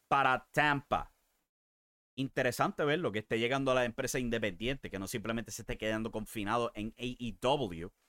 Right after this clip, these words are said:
o triple A. Yo espero que él no vea, <laughs> eh, Game Changer Wrestling y diga, "Ugh, ¿qué diablo es esto?" Y salga cogiendo, pero hey,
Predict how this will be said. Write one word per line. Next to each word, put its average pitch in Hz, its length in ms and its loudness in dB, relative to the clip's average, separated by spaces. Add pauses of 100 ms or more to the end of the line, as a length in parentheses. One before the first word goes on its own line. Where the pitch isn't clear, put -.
(420)
o 120 100 -2
triple 92 380 -4
A. 147 260 0 (1040)
Yo 117 80 2
espero 156 280 2
que 151 80 4
él 151 100 2
no 147 140 4
vea, 147 440 6
<laughs> 104 100 0
eh, 156 180 2
Game 147 240 4
Changer 139 360 2
Wrestling 147 320 2
y 127 80 0
diga, 139 280 4
"Ugh, 269 220 2 (160)
¿qué 180 140 2
diablo 185 300 4
es 185 80 4
esto?" - 300 -4 (140)
Y 117 260 -4
salga 143 320 2
cogiendo, 123 460 0
pero 101 180 0
hey, 107 220 0